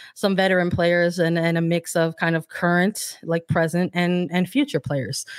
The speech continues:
Um, so I hope we, we, we get to see that, uh,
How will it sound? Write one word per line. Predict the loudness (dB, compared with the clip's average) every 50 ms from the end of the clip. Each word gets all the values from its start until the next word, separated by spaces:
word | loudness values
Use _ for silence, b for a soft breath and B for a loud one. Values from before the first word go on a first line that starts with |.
| B B B B B
Um, | 0 0 0 0 0 -2
so | -2 0 0
I | 2 2
hope | 2 0 0 0 0
we, | 0 0 2 0 0 -2 -2 -4 -6 -8
we, | -10 -12 -12 -8 -4 -2 0 0 0 -2
we | -2 -2 0 2
get | 0 0
to | -2 -4
see | -4 -4 -4 -4
that, | -4 -6 -8 -10 -12 -10 -6 -6
uh, | -6 -6 -6 -8